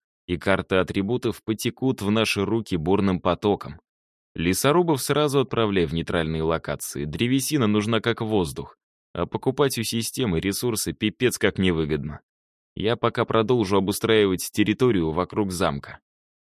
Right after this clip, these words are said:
Итак, стройка. Открыв клановое меню, я вернулся к прерванному занятию.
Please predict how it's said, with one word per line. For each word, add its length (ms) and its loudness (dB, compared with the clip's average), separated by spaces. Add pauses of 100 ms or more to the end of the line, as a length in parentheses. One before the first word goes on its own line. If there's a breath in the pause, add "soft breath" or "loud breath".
(280)
Итак, 420 0
стройка. 600 0 (800)
Открыв 500 2
клановое 500 0
меню, 320 0
я 200 2
вернулся 560 0
к 100 -10
прерванному 560 -4
занятию. 640 -6